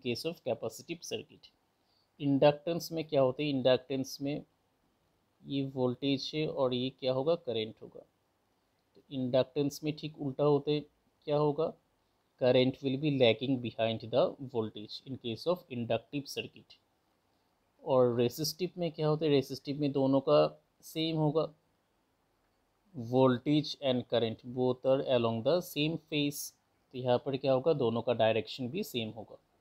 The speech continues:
तो I think ये बात आप लोग को समझ में आया होगा। यहाँ पर capacitive circuit में current will be leading the voltage, inductive circuit में क्या होगा? Current will be lagging behind the voltage।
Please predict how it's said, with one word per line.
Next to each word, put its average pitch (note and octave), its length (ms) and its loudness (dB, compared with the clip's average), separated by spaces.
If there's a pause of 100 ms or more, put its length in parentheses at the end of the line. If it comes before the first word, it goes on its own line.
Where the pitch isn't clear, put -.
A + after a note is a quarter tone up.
(720)
तो C#3+ 60 -6
I C3 140 0
think C#3+ 140 0
ये C#3 80 6 (100)
बात C3+ 120 6
आप C3+ 160 0
लोग C#3+ 80 -4
को C#3+ 80 0
समझ C3+ 240 -2 (120)
में C#3+ 100 -2
आया C3+ 80 4
होगा। C3+ 280 0 (200)
यहाँ B2+ 180 4 (100)
पर C#3 360 2
capacitive C3+ 600 -4
circuit C3+ 360 -4
में D3 100 0 (120)
current B2 360 2
will C3 220 -2
be C3 160 2
leading B2 340 0
the C3 140 4
voltage, C3 560 -4 (960)
inductive C#3 560 0 (100)
circuit C#3 300 -6
में C3+ 280 2 (220)
क्या C3+ 140 2
होगा? D3 340 0
Current B2+ 300 4
will C3+ 180 -2
be C3 180 2
lagging B2 460 2
behind C3 400 0
the C3 160 2
voltage। B2+ 480 -4